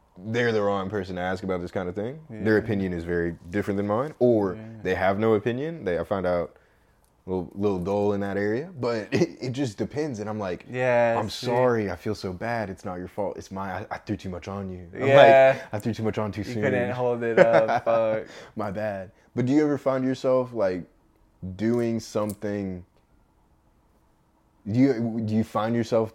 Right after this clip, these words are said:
Speaker 1: throwing those words out or, like, catching yourself acting a certain way or gaining a level of comfort quicker in friends because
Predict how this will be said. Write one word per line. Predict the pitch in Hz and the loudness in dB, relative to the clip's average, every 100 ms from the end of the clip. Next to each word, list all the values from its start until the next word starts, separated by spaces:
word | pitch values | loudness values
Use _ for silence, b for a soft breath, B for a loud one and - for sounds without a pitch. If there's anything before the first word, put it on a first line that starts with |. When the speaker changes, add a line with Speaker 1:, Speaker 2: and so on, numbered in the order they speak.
| - | -8
Speaker 1:
throwing | 92 98 107 107 | 0 2 2 2
those | 104 104 | 0 0
words | 101 104 98 | -2 -2 0
out | 104 104 | 0 0
or, | 92 | -2
like, | 87 82 - | -4 -4 -8
catching | - 101 - 101 | -6 -6 -4 -6
yourself | 92 92 - 92 92 85 _ - | -4 -6 -2 -2 0 -4 _ -8
acting | 85 92 92 95 | -2 -2 -4 -6
a | 87 | -6
certain | - 90 85 82 | -6 -6 -6 -6
way | 82 85 87 | -6 -4 -4
or | 78 85 82 - 85 | -4 -8 -12 -14 -8
gaining | 95 95 92 | -6 -4 -4
a | 90 | -4
level | 90 87 85 | -4 -4 -6
of | - | -8
comfort | 90 87 92 - | -12 -10 -10 -8
quicker | 92 82 92 | -10 -8 -6
in | 87 | -6
friends | 73 85 85 90 - | -8 -10 -10 -12 -12
because | 87 - 92 87 82 78 | -14 -10 -6 -6 -6 -12